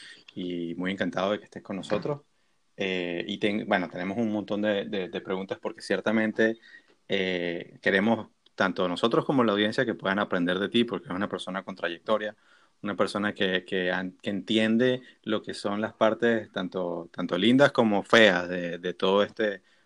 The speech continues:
mundo de, de, del trading, el manejo del riesgo, la inversión financiera y la inversión incluso, eh, real. Entonces, mm, yo quisiera, si, si Alberto me permite, comenzar con, como, bueno, como si nos,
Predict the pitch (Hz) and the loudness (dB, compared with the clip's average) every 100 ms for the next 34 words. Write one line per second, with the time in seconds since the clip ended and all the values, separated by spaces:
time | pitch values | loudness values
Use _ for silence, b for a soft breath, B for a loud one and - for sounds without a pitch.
0 | _ 110 104 104 110 110 95 90 98 92 | _ -2 0 2 4 6 4 2 0 -2
1 | 92 90 - 90 90 - 110 110 110 107 | 0 -2 -4 -4 -2 2 6 8 6 4
2 | 98 90 90 101 95 87 101 101 104 101 | 0 -2 -2 -2 -2 2 4 4 2 0
3 | 90 85 82 87 - 98 85 - 123 117 | 0 -4 -8 -10 -8 -10 -8 0 4 4
4 | 95 90 87 82 - 95 101 107 - 107 | 2 -2 -6 -8 -10 -12 -6 -6 0 -2
5 | - _ _ _ _ 95 92 85 82 82 | -2 _ _ _ _ -8 -6 -4 -4 2
6 | 85 90 78 b b _ 87 92 90 123 | 4 4 2 b b _ -10 -6 2 2
7 | 131 - 98 92 - 101 92 95 113 110 | 2 -2 -4 -4 -2 0 0 0 0 0
8 | - 143 - - 110 92 95 101 92 87 | 2 2 0 -4 -2 -2 -2 -2 0 0
9 | 120 117 98 101 98 123 113 101 90 - | -2 -2 -2 -4 -2 -4 -4 -6 -4 -4
10 | 87 127 120 b b _ - 101 160 - | -4 -4 -6 b b _ -4 0 0 0
11 | - 95 92 101 | -2 -2 -2 -6